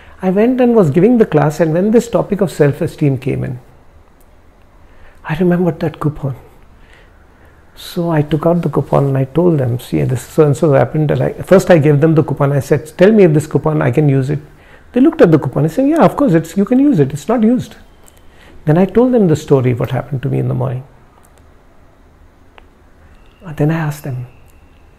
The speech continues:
"Should I use this coupon again? Can I use this? Will I be cheating the railways?" Some said yes, some said no.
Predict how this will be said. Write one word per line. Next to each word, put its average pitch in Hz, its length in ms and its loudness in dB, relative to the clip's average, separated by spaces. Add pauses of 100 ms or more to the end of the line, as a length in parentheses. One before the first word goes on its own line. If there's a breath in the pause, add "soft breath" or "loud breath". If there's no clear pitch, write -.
(140)
"Should 113 260 -4
I 120 60 2
use 127 320 0
this 147 120 -2
coupon 147 360 -4
again? 143 340 -4 (100)
Can 127 160 -6
I 123 100 0
use 131 280 0
this? - 360 -6 (680 soft breath)
Will 117 160 2
I 113 80 4
be 131 120 2
cheating 147 340 0
the 147 100 4
railways?" 147 600 -2 (1300 soft breath)
Some 131 260 -2
said 135 180 0
yes, 139 180 -2
some 160 220 -6
said 180 160 -4
no. 147 300 -2